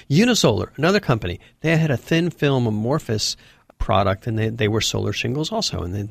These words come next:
they were out there. So, unfortunately, both Astro Power and Unisolar, they're defunct. I think they went bankrupt. They're not around. B P Solar had another product, which was a tile and a, a comp shingle roof product,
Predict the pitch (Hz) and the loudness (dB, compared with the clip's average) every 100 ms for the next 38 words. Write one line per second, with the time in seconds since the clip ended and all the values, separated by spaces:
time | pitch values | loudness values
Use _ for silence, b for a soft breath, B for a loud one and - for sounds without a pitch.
0 | - - 104 92 80 - - - B B | -12 -6 -2 -2 -2 -6 -14 -16 B B
1 | B 165 127 B 151 - 320 - 147 123 | B 0 0 B -2 2 0 2 2 2
2 | 117 120 - - _ 131 143 - 135 - | 2 0 -2 -12 _ 0 0 2 0 2
3 | 120 113 110 117 117 - 107 104 101 101 | 2 2 2 2 2 0 0 0 0 -2
4 | 101 101 - 101 95 95 107 95 92 - | -2 -4 -4 -6 -6 -6 -4 -2 -2 -2
5 | 92 90 - - - 104 98 90 85 B | -6 -6 -10 -10 -10 -6 -4 -6 -8 B
6 | B B 190 226 247 - 247 302 120 117 | B B 2 2 2 0 0 0 0 0
7 | 123 156 208 - 101 95 - 95 104 104 | 0 -2 -4 -2 -2 -2 -6 -8 -8 -4
8 | 98 95 - - 110 98 98 95 95 - | -2 -2 -6 -4 -2 0 0 0 -4 -6
9 | - - 104 90 110 127 101 87 85 - | -16 -6 -4 -4 -4 -2 -2 -4 -6 -8
10 | 85 82 - | -6 -4 -6